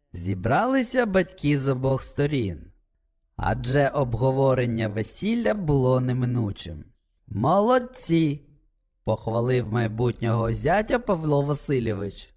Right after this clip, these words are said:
оглядаючи квартиру. «Гарне житло, але чому саме в центрі?» «Завжди мріяв жити тут», з задоволенням відповів Богдан.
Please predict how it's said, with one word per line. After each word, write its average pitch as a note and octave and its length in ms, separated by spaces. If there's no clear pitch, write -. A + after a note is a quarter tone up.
оглядаючи A#2 840
квартиру. G#2+ 840
«Гарне C#3+ 520
житло, F#3 600
але D3 320
чому G3+ 400
саме B3+ 360
в A#3+ 80
центрі?» - 800
«Завжди B2+ 580
мріяв B3+ 480
жити E3+ 420
тут», - 400
з G#2+ 100
задоволенням C3 1000
відповів B2 640
Богдан. G2+ 680